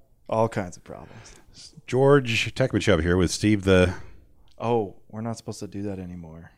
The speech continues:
Speaker 2: B S. We can say it all we want.
Speaker 1: I've had a lot of people talk to me about that.
Speaker 2: Oh, you've had a lot of people talk to you
Speaker 1: Yeah,
Speaker 2: about that.
Speaker 1: maybe three.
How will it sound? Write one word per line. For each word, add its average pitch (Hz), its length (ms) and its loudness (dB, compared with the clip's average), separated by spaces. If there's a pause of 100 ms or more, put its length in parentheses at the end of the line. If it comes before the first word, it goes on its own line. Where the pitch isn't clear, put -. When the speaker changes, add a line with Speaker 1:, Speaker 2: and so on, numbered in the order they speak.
(120)
Speaker 2:
B 104 240 2
S. - 340 -2
We 92 100 -6
can 92 140 -4
say 82 240 -2
it 80 80 -4
all 82 180 -4
we 87 120 -6
want. 80 220 -10
Speaker 1:
I've - 60 -14
had 147 100 -2
a 139 40 -4
lot 107 160 -2
of 110 80 -8
people 151 300 -10
talk 120 280 -4
to 240 60 -10
me 131 80 -4
about 87 300 -10
that. - 80 -4
Speaker 2:
Oh, 139 60 4
you've 139 180 0
had 127 160 2
a 98 40 -4
lot 104 200 -2
of - 80 -4
people 127 180 -6
talk 67 240 -10
to - 60 -18
you 98 80 -10
Speaker 1:
Yeah, 117 220 -6
Speaker 2:
about 87 100 -12
that. - 80 -18
Speaker 1:
maybe 117 340 -6
three. 90 540 -12